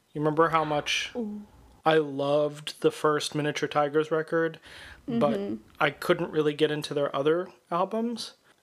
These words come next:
Speaker 1: Peach Pit, I think, has, like, a perfect first album. And then the second one, it's not as good, but it's still, like, decent songs for the same mood, so.
Speaker 2: I'll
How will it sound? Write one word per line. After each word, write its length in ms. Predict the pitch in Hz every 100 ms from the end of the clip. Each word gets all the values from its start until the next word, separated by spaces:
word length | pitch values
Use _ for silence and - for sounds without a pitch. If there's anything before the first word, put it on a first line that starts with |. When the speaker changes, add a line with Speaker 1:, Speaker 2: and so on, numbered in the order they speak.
| _
Speaker 1:
Peach 320 | - 190 185 -
Pit, 160 | 160
I 80 | 147
think, 220 | - 147
has, 260 | - 139 131
like, 220 | 131 123 -
a 60 | 151
perfect 500 | - 151 147 170 170
first 340 | - 175 175
album. 540 | 180 175 190 202 208 214 _ _ _ _ -
And 140 | 151
then 140 | 156 151
the 100 | 147
second 380 | - 165 170 190
one, 240 | 180 196 175
it's 200 | - -
not 260 | 160 165 -
as 240 | 143 151
good, 400 | 156 175 190 190 -
but 140 | 143
it's 180 | 151 -
still, 300 | - 160 156
like, 320 | 139 127 120 - _ _ _ _ _ _ - -
decent 360 | 247 220 214
songs 440 | - 202 196 147 -
for 420 | - 147 143 139 - _ _ _
the 80 | 156
same 280 | - 151 139
mood, 320 | 135 127 127
so. 340 | - 127 123 - _ _ _ -
Speaker 2:
I'll 100 | -